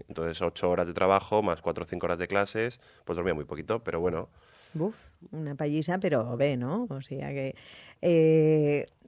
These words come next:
Speaker 2: recordes amb qui vas anar al teatre i la primera obra que vas veure?
Speaker 1: Sí.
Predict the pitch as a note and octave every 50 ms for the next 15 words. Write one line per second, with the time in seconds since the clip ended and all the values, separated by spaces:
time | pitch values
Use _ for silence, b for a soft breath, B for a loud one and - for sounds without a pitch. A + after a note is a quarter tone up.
0 | - - - _ _ - - F#3 F#3+ E3 - G3+ G3 G3 F#3 G3+ F#3 E3+ - -
1 | G3 E3+ D#3+ D#3+ D#3+ D#3+ D#3 D3+ D3+ D3+ D3 D3+ - E3+ E3+ E3+ D#3 D#3 D#3 D#3
2 | - F3 D3+ C#3+ D3+ D3 D3 D3 C#3+ C3 D#3+ C#3+ C#3 C#3+ C3+ - C#3 D3 C#3 C#3
3 | C#3 C#3 C3+ - C#3 C3+ C#3 C#3 C#3 C3+ C3+ C3+ C3 C3+ C3+ C3 C#3+ C3 C3+ C#3
4 | D3 C#3 D3+ F3 F#3+ A#3+ - - - D#2+